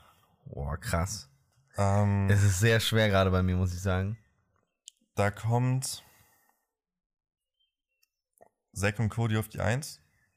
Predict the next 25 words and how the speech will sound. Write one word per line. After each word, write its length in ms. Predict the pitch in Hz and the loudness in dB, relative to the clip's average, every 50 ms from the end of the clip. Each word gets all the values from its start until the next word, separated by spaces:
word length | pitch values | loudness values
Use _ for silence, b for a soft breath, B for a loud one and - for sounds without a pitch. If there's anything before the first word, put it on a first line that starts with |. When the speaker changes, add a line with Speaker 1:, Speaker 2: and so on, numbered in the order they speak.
| _ _ _ _ _ _ _ | _ _ _ _ _ _ _
Speaker 1:
Mhm. 280 | - 87 85 90 95 95 - _ _ _ | -4 -2 -2 -2 -2 -6 -8 _ _ _
Speaker 2:
Unumstritten. 680 | - 95 92 92 92 - - - 117 110 - 123 123 131 - _ _ _ _ _ _ _ _ _ _ _ _ _ _ _ | -6 -4 -2 -2 -4 -6 -6 -10 -10 -8 -8 -8 -8 -8 -10 _ _ _ _ _ _ _ _ _ _ _ _ _ _ _
Danach 240 | - 95 95 101 101 | -6 -4 -4 -4 -4
Zauberer 380 | - - 104 104 101 104 104 - | -2 -2 -2 0 0 -2 -2 -2
vom 160 | - 104 98 | -2 -2 0
Waverly 260 | 104 110 113 113 117 113 | 0 0 -2 -4 -6 -8
Place 360 | - - 123 127 123 - - | -6 -6 -4 -4 -4 -6 -4
und 80 | 95 | -4
dann 100 | 90 90 | -4 -4
Phineas 320 | 87 - - 95 92 85 87 | -4 -4 -4 -2 -2 -2 -4
und 100 | 85 80 | -6 -6
Ferb. 220 | - 95 90 85 - - _ _ b b b b b b b | -4 -4 -4 -4 -6 -8 _ _ b b b b b b b
Fin-, 360 | - - 113 117 - 95 95 92 | -4 -2 -2 -2 -2 -6 -8 -6
die 120 | 107 117 | -6 -4
drei 240 | 104 104 110 113 107 | -2 -2 0 0 0
hab 100 | 110 104 | -2 -2
ich 60 | 104 | -4
schon 140 | - - - | -8 -6 -6
echt 160 | 107 - - | -6 -4 -4
oft 160 | - 113 - | -6 -6 -6
geguckt. 200 | - _ - - | -10 _ -20 -6
Ich 80 | - 117 | -4 -4
hab 120 | 120 - | -2 -2
auch 100 | - 104 104 | -4 -4 -4
viel 520 | - - - 120 123 120 120 120 117 | -8 -8 -4 -2 0 0 0 -2 -4